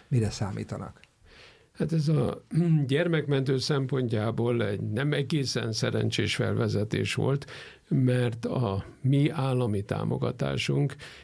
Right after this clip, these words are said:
Speaker 2: elsősorban a neakon, ö, múlik, ahol teljesen egyértelműen független a állami támogatástól, hanem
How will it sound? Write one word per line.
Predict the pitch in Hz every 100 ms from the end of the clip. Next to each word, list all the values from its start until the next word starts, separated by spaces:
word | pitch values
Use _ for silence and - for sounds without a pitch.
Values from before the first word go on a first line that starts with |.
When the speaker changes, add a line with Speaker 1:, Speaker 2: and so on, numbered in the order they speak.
| -
Speaker 2:
elsősorban | - 131 120 120 101 - 104 107 107 98
a | 95
neakon, | 98 98 92 80 - 87 87 -
ö, | 151 101 92
múlik, | 92 127 143 147 147
ahol | 123 123 127
teljesen | - 92 85 - 107
egyértelműen | 107 107 104 113 113 110 107 107
független | - 120 110 107 - 101 104
a | 101 95 - - - - - -
állami | 113 110 92 95
támogatástól, | 92 98 123 135 131 151 143 - 156
hanem | 135 139 135